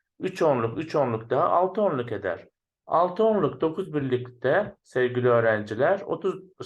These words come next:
altmış dokuz eder. O zaman otuz yedi, otuz iki daha altmış dokuz eder diyoruz sevgili öğrenciler. Yine farklı bir türde yapalım. Bu sefer on dört, iki daha kaç edermiş?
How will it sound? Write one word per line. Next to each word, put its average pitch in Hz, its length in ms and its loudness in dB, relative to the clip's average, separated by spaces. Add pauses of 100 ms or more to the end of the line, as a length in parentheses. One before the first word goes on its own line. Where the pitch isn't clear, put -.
(100)
altmış 143 440 -4
dokuz 135 260 -2
eder. 92 380 0 (1400)
O 135 120 -2
zaman 143 420 0 (300)
otuz 160 380 -2
yedi, 135 560 0
otuz 156 300 -4
iki 160 240 -4
daha 110 560 2 (340)
altmış 147 480 -4
dokuz 95 400 -4
eder 135 560 2 (220)
diyoruz 95 400 -2
sevgili 87 380 -4
öğrenciler. - 680 -6 (460)
Yine 202 380 4 (300)
farklı 196 320 2
bir 135 120 -6
türde 113 260 0
yapalım. 110 600 0
Bu 147 40 -16
sefer 175 280 0
on 180 280 2
dört, 147 340 0
iki 147 220 -12
daha 113 220 2
kaç 170 220 -4
edermiş? 165 720 -2